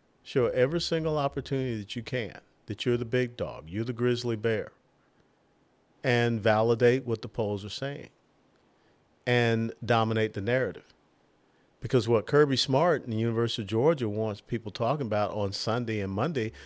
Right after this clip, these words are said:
after they have a successful game on Saturday is that they're still number one. And that's how people want to see you. But there's something else that's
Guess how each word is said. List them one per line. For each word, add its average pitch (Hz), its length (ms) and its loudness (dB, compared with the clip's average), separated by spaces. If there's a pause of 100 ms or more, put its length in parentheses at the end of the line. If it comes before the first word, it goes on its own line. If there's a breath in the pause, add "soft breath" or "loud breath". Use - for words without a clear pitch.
(200 loud breath)
after 110 300 0
they 110 140 6
have 104 180 4
a 104 80 -4
successful 107 500 -4
game 107 240 -2
on 104 80 -4
Saturday 123 400 0 (300 loud breath)
is 104 100 -4
that 110 240 4 (240)
they're 117 140 0
still 101 320 -4
number 90 240 -8
one. 80 260 -12 (1300)
And 113 100 -2
that's 110 200 0
how 95 320 -4 (440 soft breath)
people 117 260 -2
want 92 220 -4
to - 60 -6
see 87 120 -8
you. 78 200 -10 (1900 loud breath)
But 185 100 10
there's 214 260 12
something 254 480 10
else 233 380 10
that's 180 240 6